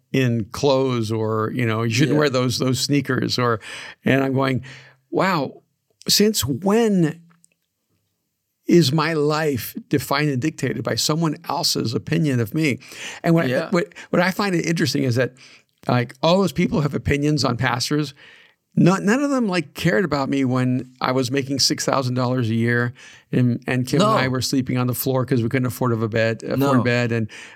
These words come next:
Speaker 1: when for a decade I never made more than, oh, twelve, fifteen thousand dollars a year. Like, no one showed up during those years. No one was, was putting me on their,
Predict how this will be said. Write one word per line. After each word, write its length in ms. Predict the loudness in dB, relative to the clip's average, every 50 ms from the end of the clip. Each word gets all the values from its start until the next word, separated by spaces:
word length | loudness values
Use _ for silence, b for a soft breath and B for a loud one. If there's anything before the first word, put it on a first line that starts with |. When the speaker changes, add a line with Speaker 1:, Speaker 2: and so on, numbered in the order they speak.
| B -2
Speaker 1:
when 200 | 0 0 0 0
for 240 | 0 2 2 2
a 60 | 2 0
decade 480 | 0 0 0 0 0 0 -2 0 0
I 60 | 0
never 220 | 0 0 -2 -2 -2
made 260 | 0 0 0 0 0
more 180 | 0 -2 0 0
than, 240 | 0 0 0 0 0
oh, 160 | 0 0 0
twelve, 500 | -2 -2 0 2 2 2 2 0 -4 -8 B B B B
fifteen 320 | B -2 0 0 0 0 0
thousand 380 | 0 0 0 0 0 -2 -2
dollars 300 | -2 -2 -2 -2 -4 -6 -4 -4
a 80 | -2 0
year. 480 | 0 2 2 2 2 2 2 0 -2 B B B B B B B B
Like, 220 | -2 -2 -4 -8 b b b b b b b 4
no 160 | 6 6 6
one 120 | 6 6
showed 280 | 4 4 2 2 2 2
up 140 | 0 0 0
during 240 | -2 0 2 2 2
those 200 | 0 0 0 2
years. 240 | 0 0 0 0
No 160 | 0 2 2 4
one 80 | 2 2
was, 220 | 0 -2 -2 -4 -8 -12 _ _ -10 -10 -8 -8 -4
was 220 | -2 0 0 0 0
putting 340 | 0 0 2 2 2 0
me 120 | 0 0 0
on 220 | 0 0 0 0
their, 320 | 0 2 2 2 0 -2